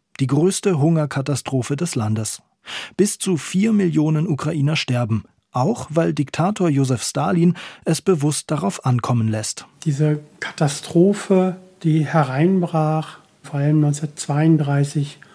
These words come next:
Speaker 2: und bis Sommer, Herbst neunzehnhundertdreiunddreißig.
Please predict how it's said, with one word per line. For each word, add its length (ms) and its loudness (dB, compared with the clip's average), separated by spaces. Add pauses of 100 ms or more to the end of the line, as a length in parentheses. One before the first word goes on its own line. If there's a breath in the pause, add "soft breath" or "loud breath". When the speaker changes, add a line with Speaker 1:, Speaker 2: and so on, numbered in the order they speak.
(120)
Speaker 2:
und 200 4
bis 220 2
Sommer, 280 6
Herbst 400 -2
neunzehnhundertdreiunddreißig. 1400 0